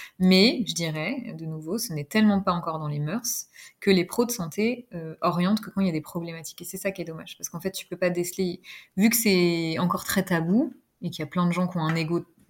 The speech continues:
qui fait que ça masque, hein, euh, les émotions et les difficultés ou le... ou rien que le fait d'avoir besoin d'échanger,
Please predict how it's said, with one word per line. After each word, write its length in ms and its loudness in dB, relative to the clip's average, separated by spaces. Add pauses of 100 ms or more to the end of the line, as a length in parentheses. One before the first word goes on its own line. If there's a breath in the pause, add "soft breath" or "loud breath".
(380)
qui 140 -10
fait 160 -4
que 80 -8
ça 100 -6
masque, 380 0
hein, 240 -4
euh, 200 -6
les 220 -2
émotions 480 -4
et 500 -6
les 120 -4
difficultés 640 -4
ou 120 0
le... 160 -6 (360 loud breath)
ou 60 -6
rien 180 6
que 60 2
le 40 4
fait 140 2
d'avoir 240 2
besoin 240 -6
d'échanger, 480 -8